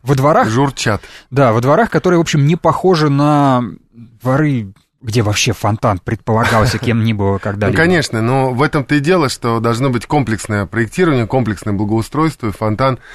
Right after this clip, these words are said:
Speaker 2: должна быть частью продуманной ландшафтной композиции, да? Он не может просто, ну, наверное, да, может, но это очень странно смотрится, вы
Speaker 1: Ну
Speaker 2: правильно
Speaker 1: да,
Speaker 2: заметили,
Speaker 1: экзотично.
Speaker 2: там между там березок, там где-то что-то стоит. Вот, а в сталинской архитектуре очень много было таких приемов, когда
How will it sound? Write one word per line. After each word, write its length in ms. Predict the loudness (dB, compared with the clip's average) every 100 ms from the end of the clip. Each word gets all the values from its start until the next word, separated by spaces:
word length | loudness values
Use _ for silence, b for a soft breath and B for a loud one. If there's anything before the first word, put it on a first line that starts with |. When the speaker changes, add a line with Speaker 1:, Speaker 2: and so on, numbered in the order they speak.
| B B
Speaker 2:
должна 240 | -4 -2
быть 160 | -2 -2
частью 400 | 0 0 0 -4
продуманной 560 | -2 0 0 2 0 0
ландшафтной 580 | 0 0 0 -2 -4
композиции, 680 | -4 -4 -2 -2 -2 -4 -6
да? 200 | -6 -6 b b
Он 80 | -2
не 40 | 0
может 260 | 2 0
просто, 340 | -4 -4 -6 -10 b
ну, 120 | 0 2
наверное, 520 | 4 2 0 -2 -2
да, 160 | -2 0
может, 500 | 2 2 2 -2 -10 b b
но 60 | -2
это 140 | 0
очень 180 | 0 -2
странно 360 | 0 0 0
смотрится, 500 | -2 -2 -2 -2 -2
вы 60 | 0
Speaker 1:
Ну 60 | 2
Speaker 2:
правильно 200 | 4 4
Speaker 1:
да, 60 |
Speaker 2:
заметили, 220 | 4 2 0
Speaker 1:
экзотично. 280 | 0 -2 -2
Speaker 2:
там 20 | -4 B B
между 300 | -4 -2 -4
там 240 | -2 -2 -2
березок, 720 | -6 0 2 4 2 0 -4
там 180 | -2 0
где-то 280 | 0 -2 -4
что-то 260 | -6 -8
стоит. 380 | -4 0 0 0 B B B
Вот, 240 | -4 -2 2
а 180 | 2 0
в 60 |
сталинской 520 | 0 0 0 -2 -2
архитектуре 580 | -4 -4 -8 -2 -2 0
очень 260 | -2 -2 0
много 280 | 0 0 0
было 260 | 0 -2
таких 320 | -2 -6 -6
приемов, 500 | -4 0 2 2 0
когда 400 | -2 -4 0 -2